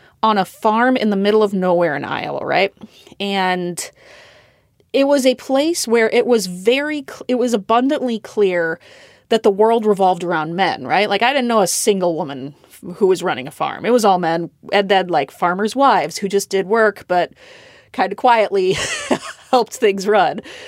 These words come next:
It meant that the local economies revolved around men. It meant that households revolved around men. W-, women worked. Women actually got the health insurance for their families <laughs> and kept things afloat.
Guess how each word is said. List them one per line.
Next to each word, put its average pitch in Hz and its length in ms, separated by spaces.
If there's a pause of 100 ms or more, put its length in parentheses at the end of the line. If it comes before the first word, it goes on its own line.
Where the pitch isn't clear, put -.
(380)
It 269 140
meant 277 280
that 247 160
the 214 80
local 202 400
economies 254 720
revolved 269 420
around 254 340
men. 247 220
It 202 140
meant 185 200
that - 100
households 220 720
revolved 240 360
around 233 200
men. 233 160
W-, 226 240
women 349 400
worked. 269 440
Women 330 260
actually 302 400
got 233 260
the 233 60
health 269 260
insurance 160 520
for 180 180
their 175 120
families 170 560
<laughs> 196 100
and 254 100
kept - 340
things 226 240
afloat. 208 500